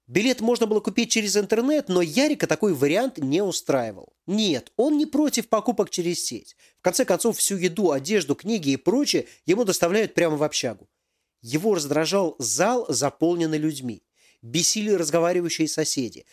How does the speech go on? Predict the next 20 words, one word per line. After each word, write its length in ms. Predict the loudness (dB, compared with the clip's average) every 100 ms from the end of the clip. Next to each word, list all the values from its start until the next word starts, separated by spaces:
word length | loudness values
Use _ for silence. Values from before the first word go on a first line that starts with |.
| _
запах 480 | -2 0 0 -2 -4
попкорна, 560 | -6 0 0 0 -4 -12
кресло, 640 | -4 0 2 0 0 -6 -10 _ -8
в 80 |
котором 300 | -2 2 2
до 80 | 2
него 200 | 2 2
сидели 480 | -2 -2 0 0 -2 _ _ -2
тысячи 400 | 0 0 0 0
незнакомцев. 720 | 0 0 0 -2 -4 -8 -20 _ _ 0
При 140 | 2
этом 280 | 2 2 0
он 180 | 2 0 0
с 100 | -2
детства 540 | 0 2 2 0 0
любил 320 | 0 2 0
фантастику 720 | 0 -2 0 0 0 -2 -6 -6
и 160 | -2
обожал 500 | 0 0 -2 -2 -4
премьеры, 640 | -2 -4 -4 -6 -6 -8